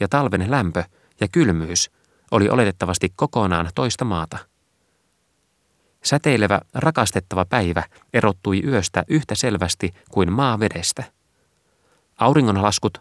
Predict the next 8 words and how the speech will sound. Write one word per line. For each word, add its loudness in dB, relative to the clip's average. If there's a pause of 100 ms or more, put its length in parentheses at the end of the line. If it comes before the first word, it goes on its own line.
olivat 2
punaisempia 0 (220)
ja 0
voimakkaampia. -2 (880)
Auringon 4
nousut 2
olivat 2
valkeampia 0